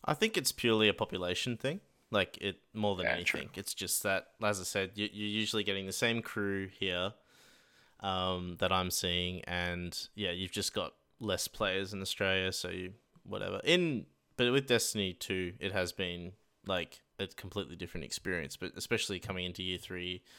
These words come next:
Speaker 1: of Destiny one, you're, you're playing the same people <laughs> all the time, like, every time.
Speaker 2: <laughs> You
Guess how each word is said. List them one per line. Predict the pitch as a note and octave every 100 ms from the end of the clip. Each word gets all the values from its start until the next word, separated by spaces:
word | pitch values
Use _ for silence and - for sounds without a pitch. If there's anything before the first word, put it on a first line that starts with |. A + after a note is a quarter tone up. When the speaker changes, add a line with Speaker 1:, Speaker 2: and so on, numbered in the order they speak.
| - - - -
Speaker 1:
of | F#2
Destiny | G2 F#2 - F#2
one, | F2+ F2+ F2 F2
you're, | F#2 F2+
you're | G2+ G2
playing | F#2+ F2+
the | F2+
same | - F2+
people | A2 - A#2+
<laughs> |
all | A2
the |
time, | - - A2+ - - - - _
like, | - -
every | G#2 - G#2+
time. | - F#2+ A#2 C3
Speaker 2:
<laughs> | - - - - - - - - _ _
You | -